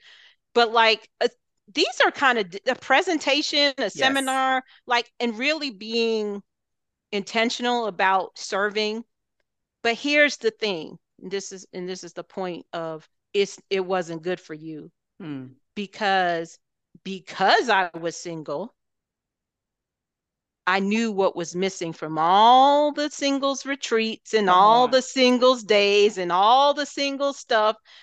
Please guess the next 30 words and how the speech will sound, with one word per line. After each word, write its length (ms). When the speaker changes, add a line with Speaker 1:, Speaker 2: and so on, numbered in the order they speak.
Speaker 1:
that 260
this 220
church 540
and 300
probably 360
other 180
churches, 680
which 180
I've 260
lear-, 220
come 240
to 140
learn 280
other 200
churches 440
have 220
this 160
deficit 560
too, 420
that 160
we 120
don't 260
know 180
how 160
to 60
minister 440
to 80
single 320
people. 400
Speaker 2:
Mercy. 500